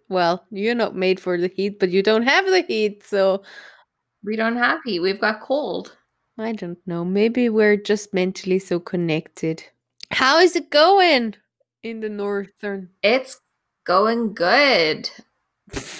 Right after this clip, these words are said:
Speaker 2: Other than being cold, it's been, uh,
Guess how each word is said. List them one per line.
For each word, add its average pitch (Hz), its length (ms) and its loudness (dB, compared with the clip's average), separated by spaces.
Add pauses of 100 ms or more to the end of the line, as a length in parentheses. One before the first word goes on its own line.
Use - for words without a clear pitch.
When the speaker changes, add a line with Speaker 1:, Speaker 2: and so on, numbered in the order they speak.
(400)
Speaker 2:
Other 185 200 0
than 190 200 -6
being 185 340 -4 (100)
cold, 190 720 0
it's - 380 -4
been, 190 420 -6
uh, 208 420 -2